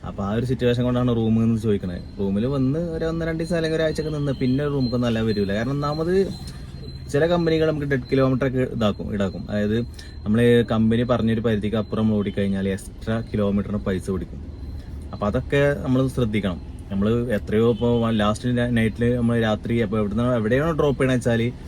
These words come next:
അവിടുന്ന് നമ്മൾ എത്രയോ കിലോമീറ്റർ, അപ്പൊ മുപ്പത് നാൽപത് കിലോമീറ്റർ ഒക്കെ പോന്നു കഴിഞ്ഞാൽ എത്ര ഡെഡ് നമ്മൾ വെറുതെ വിടല്ലേ. അപ്പൊ അതൊക്കെ നമ്മൾ ശ്രദ്ധിക്കാൻ വേണ്ടിയിട്ടാണ് ഞാൻ പറയണത്. അപ്പൊ റൂം എന്നുള്ള കാര്യം കുറച്ചൊക്കെ ഒന്ന് മാറ്റി വെച്ചിട്ട്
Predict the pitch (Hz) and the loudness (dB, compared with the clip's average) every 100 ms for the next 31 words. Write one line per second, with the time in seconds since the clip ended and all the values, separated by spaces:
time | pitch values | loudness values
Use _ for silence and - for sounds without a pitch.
0 | - - - - 92 101 117 139 147 139 | -12 -12 -12 -6 -2 2 2 2 2 4
1 | 135 127 - 110 131 139 131 107 107 98 | 4 2 0 2 4 4 4 4 2 4
2 | 113 107 117 120 117 117 117 110 117 120 | 4 4 2 2 2 4 2 4 2 2
3 | 120 117 117 117 - 98 110 123 107 123 | 4 6 6 4 0 -4 -2 0 0 2
4 | 127 117 101 - 135 127 117 87 - - | 2 2 0 2 4 4 4 0 -4 -10
5 | - - - - - - - 98 131 - | -12 -14 -14 -14 -12 -10 -6 -4 -2 0
6 | 156 160 165 139 143 151 151 139 139 135 | 0 0 -2 0 0 0 -2 -2 -2 -2
7 | 123 104 98 98 107 104 107 110 127 151 | 0 0 -2 -4 -6 -4 -2 0 2 2
8 | 190 196 - 165 165 165 165 151 - - | 2 0 -4 -2 0 2 4 4 4 2
9 | - - - 110 107 - 143 147 135 120 | 0 -10 -8 -6 -6 -4 -4 -2 -2 0
10 | 120 117 127 | 0 -2 -2